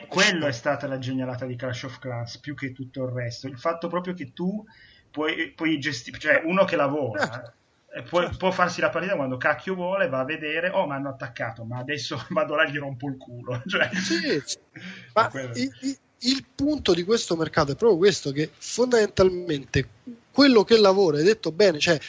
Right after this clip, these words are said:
Speaker 1: son tutti, chiunque, da la donna americana di sessanta anni che gioca a Candy Crush, eh, può essere una tua cliente se tu c'hai un'azienda in Calabria.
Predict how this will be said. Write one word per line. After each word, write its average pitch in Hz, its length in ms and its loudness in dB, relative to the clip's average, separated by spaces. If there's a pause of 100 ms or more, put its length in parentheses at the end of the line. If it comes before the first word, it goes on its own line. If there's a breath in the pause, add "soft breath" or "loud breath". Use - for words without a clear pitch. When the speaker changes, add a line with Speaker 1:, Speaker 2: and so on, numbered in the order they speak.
(140 loud breath)
Speaker 1:
son 277 400 0
tutti, 165 680 0 (480)
chiunque, 180 960 4 (100)
da 175 260 4 (360)
la 190 200 6
donna 233 640 4
americana 214 720 2
di 185 140 -4
sessanta 196 720 0
anni 214 280 2
che 165 140 -4
gioca 185 200 -2
a 180 40 0
Candy 165 320 -4
Crush, 131 420 -2 (540 loud breath)
eh, 117 160 -4
può 208 220 6
essere 240 340 6
una 185 100 4
tua 202 160 4
cliente 170 500 2
se - 220 -4
tu 247 240 0
c'hai 185 240 4
un'azienda 175 480 2
in 180 60 -2
Calabria. 127 720 2